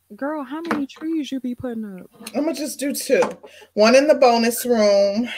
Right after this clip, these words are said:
Speaker 2: and one in the living room. Um, I mean, one in the dining room.
Speaker 1: Oh, you, you don't be playing around, honey. Um,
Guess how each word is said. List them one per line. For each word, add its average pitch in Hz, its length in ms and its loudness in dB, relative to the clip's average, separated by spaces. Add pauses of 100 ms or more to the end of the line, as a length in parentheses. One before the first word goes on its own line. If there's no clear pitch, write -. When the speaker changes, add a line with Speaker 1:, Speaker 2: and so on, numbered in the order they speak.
(120)
Speaker 2:
and 190 200 0
one 190 200 2
in 185 300 2
the 185 100 6
living 165 380 -2
room. 196 380 -2
Um, 208 80 4
I 202 60 2
mean, 196 180 2
one 190 120 2
in 180 120 2
the 175 220 6
dining 160 320 0
room. 170 220 -10 (920)
Speaker 1:
Oh, 285 240 -4
you, 311 540 -6
you 214 240 -8
don't 349 200 -6
be 247 140 -6
playing 233 340 -8
around, 247 460 -6
honey. 226 440 -4
Um, 190 800 -8